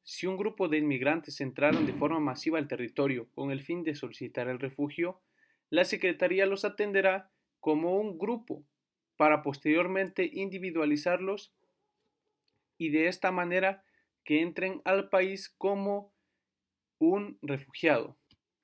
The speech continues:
A los extranjeros que hayan participado en delitos contra la paz, genocidio,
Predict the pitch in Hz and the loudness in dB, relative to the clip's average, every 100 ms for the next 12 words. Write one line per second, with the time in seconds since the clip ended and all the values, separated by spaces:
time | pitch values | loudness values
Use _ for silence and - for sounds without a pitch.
0 | _ _ _ _ _ - 170 170 156 170 | _ _ _ _ _ -2 2 2 0 -4
1 | - 175 170 - 196 196 202 - 160 170 | -4 -4 -2 0 2 0 -4 0 0 2
2 | 180 180 165 - 135 - - 139 156 165 | -2 -2 -6 -6 -12 -6 0 0 0 -6
3 | - _ _ _ _ - 165 165 165 165 | -10 _ _ _ _ -6 -2 0 -2 -2
4 | 156 160 - 170 165 151 131 - 156 160 | -4 -6 -4 -6 -2 -2 -2 0 0 -2
5 | - _ _ _ _ _ 190 190 165 - | -8 _ _ _ _ _ -2 -2 -4 -6
6 | 180 160 151 | -6 -6 -6